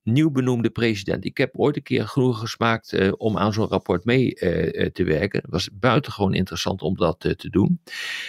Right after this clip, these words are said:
Ehm, en wat daar gebeurt is, eh, dat echt wordt gekeken van wat zijn nou de scenario's van de toekomstige wereld. Eh, dat zo'n Global Trend rapport schetst er een aantal.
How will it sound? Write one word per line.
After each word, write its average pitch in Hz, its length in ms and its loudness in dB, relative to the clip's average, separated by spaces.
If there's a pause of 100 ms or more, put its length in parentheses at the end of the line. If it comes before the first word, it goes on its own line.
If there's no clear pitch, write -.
Ehm, 110 420 4
en 120 160 2
wat 135 160 4
daar 123 220 4
gebeurt 120 580 2 (240)
is, 120 480 2
eh, 104 420 2
dat 104 320 0 (340)
echt - 380 0
wordt 127 240 0
gekeken 127 480 0
van 107 160 -2
wat 123 160 0
zijn 123 180 0
nou 98 120 0
de 95 100 -2
scenario's 107 720 0
van - 140 -4
de 82 100 -2
toekomstige 101 600 -4
wereld. - 460 -4 (1200)
Eh, 117 240 6 (200)
dat - 440 0
zo'n 127 320 4
Global 143 280 4
Trend 156 440 2
rapport 107 480 0
schetst - 400 0
er - 60 -4
een - 180 -4
aantal. 151 580 0